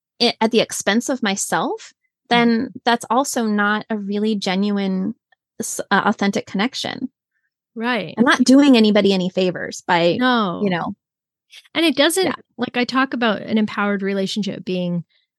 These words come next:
Speaker 2: not communication. <laughs> And that
Speaker 1: <laughs>
Speaker 2: people are like, "What?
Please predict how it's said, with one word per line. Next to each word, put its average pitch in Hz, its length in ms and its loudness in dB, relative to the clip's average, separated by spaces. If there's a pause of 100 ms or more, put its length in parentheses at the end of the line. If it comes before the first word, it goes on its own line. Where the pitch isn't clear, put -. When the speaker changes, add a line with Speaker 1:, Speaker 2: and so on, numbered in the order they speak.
(640)
Speaker 2:
not 240 320 0
communication. 190 1040 0
<laughs> - 40 -20 (920)
And 226 120 8
that 247 180 6
Speaker 1:
<laughs> 220 220 -2
Speaker 2:
people 247 220 4
are 226 60 4
like, 185 180 -2
"What? 170 380 -8